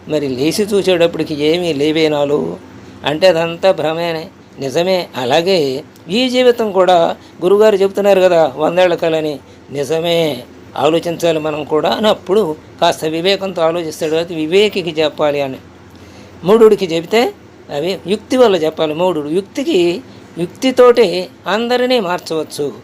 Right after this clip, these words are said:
అందుకనే అనేక ఉదాహరణలు వాళ్ళకి జీవితంలో తారసపడ్డాయి చెప్పి వాళ్ళని మార్చడానికి, మూఢుల్ని మార్చడానికి ప్రయత్నం, అజ్ఞానంలో మార్చడానికి ఉపయోగిస్తాయి.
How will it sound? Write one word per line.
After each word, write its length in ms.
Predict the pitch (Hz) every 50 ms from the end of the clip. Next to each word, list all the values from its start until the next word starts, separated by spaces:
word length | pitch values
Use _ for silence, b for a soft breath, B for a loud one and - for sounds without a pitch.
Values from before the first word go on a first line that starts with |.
| - - - - - -
అందుకనే 560 | 160 165 175 175 160 196 208 226 220 165 170 - B B B B B B B B -
అనేక 400 | 147 160 165 170 175 165 156 156
ఉదాహరణలు 760 | 156 151 156 165 175 175 143 160 165 160 151 156 180 247 349 370 - - - - - -
వాళ్ళకి 300 | 151 151 143 139 131 -
జీవితంలో 560 | 139 107 - 156 180 185 180 - 165 156 151 147
తారసపడ్డాయి 800 | - - 147 165 165 160 156 - 147 156 151 139 139 147 139 - 156
చెప్పి 360 | 156 156 - - 233 262 - - - - - - -
వాళ్ళని 340 | 147 139 139 147 143 160 190
మార్చడానికి, 840 | 185 - 131 135 139 151 147 - 175 156 156 147 143 135 180 262 311 - -
మూఢుల్ని 500 | - 160 160 165 170 160 156 160 165 170 - - - - - - -
మార్చడానికి 520 | - 143 151 143 - 147 139 143 143 170 202
ప్రయత్నం, 360 | - - 156 151 160 151 131
అజ్ఞానంలో 500 | 143 143 170 180 175 170 170 160 156 151
మార్చడానికి 460 | 147 151 151 - - 151 180 220 240
ఉపయోగిస్తాయి. 540 | 208 180 214 202 180 160 - - - -